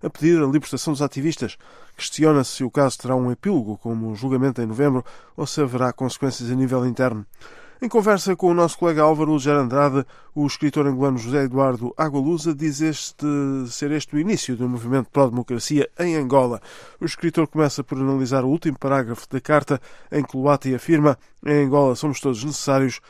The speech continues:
somos todos revolucionários. Foi assim que o nosso país nasceu, mas desta vez lutamos por uma verdadeira transformação social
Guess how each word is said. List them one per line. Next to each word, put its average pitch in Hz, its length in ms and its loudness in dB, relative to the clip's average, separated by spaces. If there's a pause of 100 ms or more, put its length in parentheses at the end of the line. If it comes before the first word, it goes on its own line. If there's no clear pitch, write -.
(180)
somos 139 280 -2
todos 123 200 -2
revolucionários. 123 680 -2
Foi 165 160 0
assim 147 180 -4
que 147 120 -4
o - 20 2
nosso 139 220 -2
país 123 200 -4
nasceu, 170 380 2 (320)
mas 165 100 -2
desta 180 240 -2
vez 156 200 2
lutamos 160 340 0
por - 120 -6
uma 147 180 2
verdadeira 131 500 0
transformação 147 500 -4
social 147 520 2